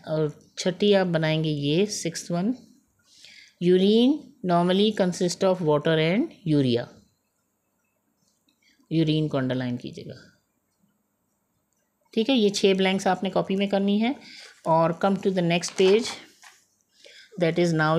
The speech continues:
you know, इसको भी फिल कर लेते हैं, ये भी आप अपनी कॉपी पे करेंगे, do in your copy। ठीक है,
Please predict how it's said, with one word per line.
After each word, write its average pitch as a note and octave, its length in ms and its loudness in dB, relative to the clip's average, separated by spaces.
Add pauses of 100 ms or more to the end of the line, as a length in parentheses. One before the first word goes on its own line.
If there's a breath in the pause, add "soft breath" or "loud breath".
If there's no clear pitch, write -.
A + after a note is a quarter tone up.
you G3+ 100 2
know, A#3 220 0 (160)
इसको - 180 -4
भी F3+ 100 0
फिल F3+ 200 -4
कर F3+ 120 -2
लेते F3+ 300 -4
हैं, A3+ 400 -4
ये D#3+ 100 0
भी E3+ 140 2
आप F3 200 2
अपनी G#3 260 -2
कॉपी E3 280 -2
पे D3 120 -4
करेंगे, B2+ 380 -8 (1160)
do E3 280 -2
in D#3 180 0
your D3 180 -2 (100)
copy। - 240 -10 (2750 soft breath)
ठीक G3+ 160 -2
है, D4+ 100 -4